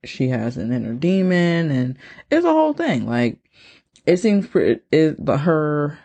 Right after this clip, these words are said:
inner demon's name is Legacy. She seems dope. Her demon form sounds dope. Like, it's a whole thing. But I also like it because everything's kind of, like, it's modern day mixed with,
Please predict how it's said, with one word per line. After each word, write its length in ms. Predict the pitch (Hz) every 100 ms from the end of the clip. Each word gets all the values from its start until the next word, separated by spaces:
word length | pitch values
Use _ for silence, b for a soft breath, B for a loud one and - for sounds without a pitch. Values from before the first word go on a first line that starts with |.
| _
inner 260 | - 147 151
demon's 540 | 139 135 135 143 147
name 240 | 151 147 147
is 160 | 139
Legacy. 800 | 127 131 127 127 - 127 127 127 -
She 200 | - 127
seems 400 | 123 139 143 135
dope. 440 | 127 127 123 120 _ _ _ _ -
Her 440 | 147 135 131 127 120
demon 360 | 131 160 156
form 380 | 151 156 151 156
sounds 360 | 156 147 147 156
dope. 280 | 151 147
Like, 160 | - 151
it's 120 | 277
a 100 | 247
whole 220 | 208 165
thing. 500 | 147 - 127 - 135 - B B B B _ _ _ _ _ -
But 160 | 139
I 80 | 131
also 340 | 131 143 190
like 260 | 214 214 214
it 140 | 220
because 320 | 185 170 151 -
everything's 540 | 135 151 175 185 185
kind 320 | - 170 143 156
of, 120 | 147
like, 280 | 135 123 -
it's 260 | 151 170 147
modern 500 | 123 123 131 139 139
day 220 | 127 135
mixed 420 | 131 127 127 -
with, 640 | 127 120 120 135 - _